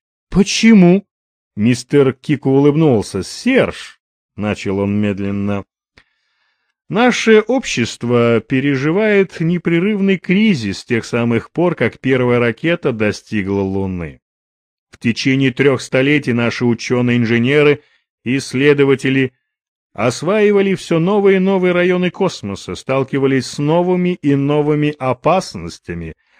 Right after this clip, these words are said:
преодолевали новые и новые трудности. Каждый раз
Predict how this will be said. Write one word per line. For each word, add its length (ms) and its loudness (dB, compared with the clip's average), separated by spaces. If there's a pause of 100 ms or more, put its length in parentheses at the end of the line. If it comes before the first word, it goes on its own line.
преодолевали 880 0 (220)
новые 680 2
и 180 -2
новые 440 4
трудности. 1000 -2 (380)
Каждый 520 0
раз 480 -2